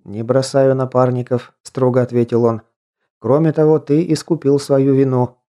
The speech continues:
Палец Погорелова ткнул в толстую тушу зараженной. «Ты мне жизнь спас. А теперь тащи сюда рюкзак, надо заняться плечом. К счастью, на дороге полно брошенных машин, в которых есть аптечки.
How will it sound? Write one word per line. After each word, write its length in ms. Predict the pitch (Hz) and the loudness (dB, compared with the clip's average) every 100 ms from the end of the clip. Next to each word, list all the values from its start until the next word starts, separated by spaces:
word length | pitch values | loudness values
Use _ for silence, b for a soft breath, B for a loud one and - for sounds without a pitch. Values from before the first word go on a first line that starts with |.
| _ | _
Палец 340 | 117 117 107 | -4 -2 -4
Погорелова 600 | - 120 120 139 147 139 | -6 -6 0 2 4 2
ткнул 360 | 135 - 143 160 | -2 -4 -2 -2
в 100 | 147 | -2
толстую 480 | - 151 - 151 147 | -2 -2 -2 -4 -4
тушу 340 | - 127 - | -4 -6 -4
зараженной. 680 | 120 123 120 113 95 87 87 _ _ _ _ _ _ | -2 0 0 -2 -6 -8 -18 _ _ _ _ _ _
«Ты 120 | 117 | -4
мне 180 | 143 160 | -2 -2
жизнь 340 | 123 127 120 117 | 0 0 0 -6
спас. 520 | - 113 107 - - _ | -6 -4 -4 -8 -18 _
А 80 | - | -18
теперь 300 | - 131 175 | -10 -4 -4
тащи 340 | - 143 - | -2 -4 -2
сюда 300 | 175 151 143 | -2 0 0
рюкзак, 480 | 143 139 143 156 - | 2 0 0 0 -2
надо 220 | 127 139 | -4 -2
заняться 440 | 139 139 139 135 135 | 0 0 -2 -6 -8
плечом. 500 | 131 131 127 107 85 _ _ _ _ _ _ _ | -4 -4 -4 -8 -10 _ _ _ _ _ _ _
К 40 | - | -6
счастью, 560 | - 147 151 - 147 | 0 0 0 -2 -2
на 140 | 143 139 | 0 0
дороге 400 | 135 151 151 139 | 2 2 2 -2
полно 360 | 135 135 165 | -2 -2 -2
брошенных 520 | 139 147 - 135 135 | 0 -2 -2 -8 -8
машин, 380 | 135 127 - 160 | -6 -6 -4 -4
в 60 | 110 | -4
которых 420 | 110 - 123 - | -8 -2 -2 0
есть 240 | 127 120 | -2 0
аптечки. 600 | 127 123 123 104 - 85 | -4 -4 -4 -6 -10 -20